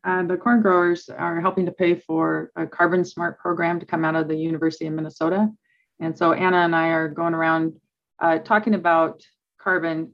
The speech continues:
You know, I mean, what is it and what's the cycle of it? A lot of people know their nitrogen and phosphorus and potassium, but carbon, well, it's, it's in almost everything. So to see what's happening there, why is it important in agriculture,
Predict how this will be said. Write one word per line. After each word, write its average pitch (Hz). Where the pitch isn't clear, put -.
You 175
know, 165
I 180
mean, 180
what 180
is 196
it 160
and 160
what's 190
the 180
cycle 175
of 143
it? 147
A 185
lot 190
of 185
people 175
know 160
their 156
nitrogen 156
and 139
phosphorus 143
and 143
potassium, 151
but 139
carbon, 160
well, 156
it's, -
it's 170
in 185
almost 170
everything. 147
So 165
to 165
see 220
what's 196
happening 165
there, 160
why 160
is 190
it 170
important 160
in 156
agriculture, 156